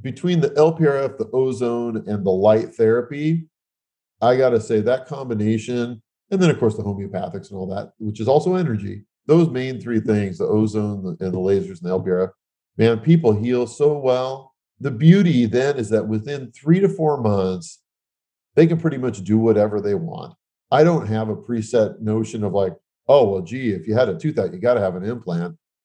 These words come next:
Frankly, I don't care. You don't even have to replace your tooth. You know, you could have a removable partial. You could do a bridge if it's appropriate.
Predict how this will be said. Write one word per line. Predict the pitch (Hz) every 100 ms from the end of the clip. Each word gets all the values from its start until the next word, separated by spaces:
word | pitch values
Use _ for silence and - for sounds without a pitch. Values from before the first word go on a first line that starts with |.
| _
Frankly, | 185 202 156
I | 123
don't | 151 95
care. | - 120 95
You | 127
don't | 147
even | 120 107
have | 107
to | 104
replace | 95 95 104 104
your | -
tooth. | - 123 85 - _ -
You | 131
know, | 127
you | 123
could | - 123
have | 107
a | 107
removable | 104 117 143 143 135 139
partial. | 151 156 147 98
You | 95 120
could | 135 117
do | 131
a | 123
bridge | 98 120 117
if | 110
it's | 92 82
appropriate. | 82 92 85 87 82